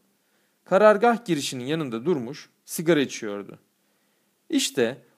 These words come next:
o anlardan biri daha. Sağım solum karanlıktı. Çok uzaklardaki evlerin ışıkları ve Ayaz'ın yıldızları. Kaçmam lazım diye düşündüm.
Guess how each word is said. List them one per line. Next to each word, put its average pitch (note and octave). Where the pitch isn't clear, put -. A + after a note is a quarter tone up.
o B3+
anlardan E3+
biri D3
daha. A#2+
Sağım A#3
solum F3+
karanlıktı. D#3
Çok B3
uzaklardaki F#3+
evlerin C3+
ışıkları F3
ve D3+
Ayaz'ın D3
yıldızları. A#2
Kaçmam B3
lazım A#2
diye A2
düşündüm. G2+